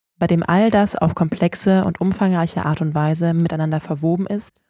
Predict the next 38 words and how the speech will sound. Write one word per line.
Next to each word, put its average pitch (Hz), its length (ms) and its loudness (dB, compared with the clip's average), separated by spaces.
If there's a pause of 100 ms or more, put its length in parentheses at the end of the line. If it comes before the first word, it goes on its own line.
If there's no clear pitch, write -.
(180)
und 185 120 2
sogar 165 380 2
noch 190 180 0
die 180 140 0
mi-, 170 180 2
zwischenmenschliche 180 800 -2
Beziehungskomponente 156 1040 -4
mit 147 180 -6
einschließt. - 640 -8 (520)
Du 180 80 0
sollst 165 260 0
den 156 80 -2
Herrn, 185 400 2
deinen 160 220 2
Gott, 156 400 0 (260)
lieben 165 400 2
von 160 160 -2
ganzem 147 300 -2
Herzen, 165 540 0 (160)
mit 185 100 0
deiner 165 160 2
ganzen 160 320 0
Seele, 175 440 2 (380)
mit - 160 -4
all 208 160 4
deiner 226 240 2
Kraft - 600 -4
und 185 140 2
mit 180 120 2
deinem 160 180 0
ganzen 160 360 -4
Denken. 156 560 -6 (560)
Und 202 260 2
deinen 175 160 2
Nächsten 160 520 -2
wie 175 60 0
dich 165 140 0
selbst. - 500 -8